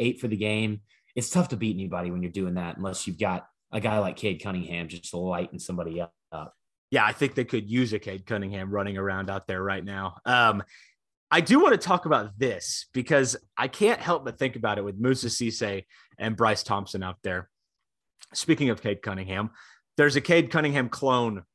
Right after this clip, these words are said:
Speaker 2: running around in Central Texas right now by the name of Anthony Black.
Speaker 1: Mm-hmm.
Speaker 2: And, you know,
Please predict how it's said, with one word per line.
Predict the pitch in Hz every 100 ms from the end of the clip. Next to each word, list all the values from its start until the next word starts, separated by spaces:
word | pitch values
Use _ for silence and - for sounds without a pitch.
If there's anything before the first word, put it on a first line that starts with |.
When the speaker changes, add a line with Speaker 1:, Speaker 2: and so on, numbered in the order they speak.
| _
Speaker 2:
running | 120 131 123
around | 113 113 120
in | 110
Central | - 120 110
Texas | 95 113 - 117 -
right | 107 95
now | 98 95 95
by | 101 110
the | 107
name | 110 117
of | 104
Anthony | 101 104 104 90
Black. | 92 95 90 - - - - -
Speaker 1:
Mm-hmm. | 107
Speaker 2:
And, | 127 120 110 101 - _ _ _ _ _ _ _ - -
you | 127 117
know, | 90 87